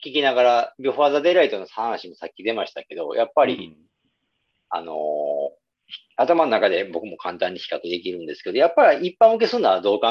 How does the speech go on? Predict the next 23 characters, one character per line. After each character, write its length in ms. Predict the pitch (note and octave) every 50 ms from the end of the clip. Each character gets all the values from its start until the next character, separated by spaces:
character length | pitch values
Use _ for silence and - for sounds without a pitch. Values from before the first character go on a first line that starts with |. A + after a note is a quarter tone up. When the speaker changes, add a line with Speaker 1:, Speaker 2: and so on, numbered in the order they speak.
| A#2 B2
Speaker 1:
え 40 | G#2
て 60 | F#2
も 100 | E2 D#2+
中 200 | E2 E2+ - F#2+
山 120 | E2+ E2+
美 100 | E2+ F2+
穂 120 | D#2+ - C#2
の 60 | C#2
方 160 | - D#2+ D2+
っ 40 | C#2+ - -
て 60 | -
い 20 |
う 40 | -
か 100 | - -
ね。 120 | - - _ _ _ _ _ _
Speaker 2:
う 60 | D3 E3+
ん 20 |
う 40 | E3
ん 20 |
う 40 | C#3
ん 20 |
う 60 | B2 A#2 A#2 A2+ A2 G2+ F#2+ G2 G2 F#2 F2 F2 F2 E2
ん。 120 | D#2 D#2+